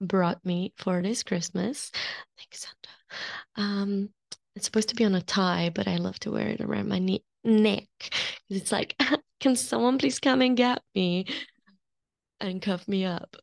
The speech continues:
<laughs> And oh well, um, I guess spirit does. <laughs> Not only spirit, but also plant medicine kind of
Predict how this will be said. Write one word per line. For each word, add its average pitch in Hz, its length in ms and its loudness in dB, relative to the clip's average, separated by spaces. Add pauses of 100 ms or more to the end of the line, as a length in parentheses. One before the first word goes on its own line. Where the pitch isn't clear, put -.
(200)
<laughs> - 20 -20 (1120)
And 214 140 2
oh 240 180 4
well, 220 480 4 (360)
um, 196 500 -6
I 214 80 -4
guess 320 220 -6
spirit 277 500 0
does. - 500 -8
<laughs> - 880 -6
Not 233 160 2
only 226 240 4
spirit, - 520 -2
but - 140 -6
also 190 600 -4 (200)
plant 285 260 -4
medicine 185 540 0
kind 180 260 -2
of 175 160 -4